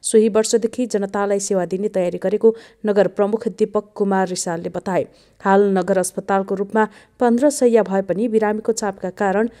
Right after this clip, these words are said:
समस्या भइरहेको छ। वडा नम्बर चार गोकर्ण मन्दिर स्थित रहेको अस्पतालमा दैनिक करिब एक हजार जना बिरामीलाई उक्त नगर अस्पतालले सेवा दिइरहेको छ। बिमा कार्यक्रम सफल रूपमा लागू गरेपछि उक्त अस्पतालमा उपचार गर्न आउने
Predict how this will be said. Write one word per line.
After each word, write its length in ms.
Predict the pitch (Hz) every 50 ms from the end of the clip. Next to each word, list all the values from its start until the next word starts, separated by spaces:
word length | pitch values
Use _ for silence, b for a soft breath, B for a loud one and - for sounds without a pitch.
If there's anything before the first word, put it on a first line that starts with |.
| b b b
समस्या 460 | - - 226 202 202 196 - - 180
भइरहेको 480 | 185 - 180 175 151 160 - - - 208
छ। 180 | 208 - - - b b b b b b b
वडा 180 | 254 262 269 277
नम्बर 260 | 277 285 277 330 330
चार 280 | 302 - 302 285 294 294
गोकर्ण 460 | 233 269 254 254 269 262 262 262 269
मन्दिर 360 | 240 220 214 220 208 220 180 185
स्थित 300 | 190 - - 208 - 208
रहेको 260 | 208 208 214 - 226
अस्पतालमा 680 | 202 202 - - 202 196 208 196 196 185 190 202 220 233
दैनिक 380 | 202 214 208 214 220 220 220 -
करिब 320 | - 208 208 226 - -
एक 220 | - 247 240 - 233
हजार 340 | 220 196 - 220 220 214 190
जना 300 | 196 202 190 208 226 240 B B B B B B _
बिरामीलाई 520 | - 233 233 240 247 247 262 247 196 170 - - -
उक्त 200 | 220 220 - -
नगर 280 | 226 202 196 202 208 190
अस्पतालले 580 | 180 202 - - 208 - 226 226 220 226 233 220
सेवा 280 | 208 - 226 208 180 180
दिइरहेको 500 | 180 196 190 185 165 180 180 - - 196
छ। 200 | - 208 - b b b b b b b _
बिमा 200 | 202 202 196 180 165
कार्यक्रम 400 | - 202 202 208 202 226 233 247
सफल 320 | 240 - 208 - 214 202 196
रूपमा 280 | 220 220 220 214 208 208
लागू 260 | 202 185 175 170 185
गरेपछि 460 | 185 190 170 170 - 180 185 - 247
उक्त 180 | 262 262 262 262
अस्पतालमा 600 | 226 196 - - - - - 202 196 196 196 -
उपचार 420 | - 190 - 196 - 208 190 175 175
गर्न 220 | - 180 175 185
आउने 280 | 175 180 185 208 220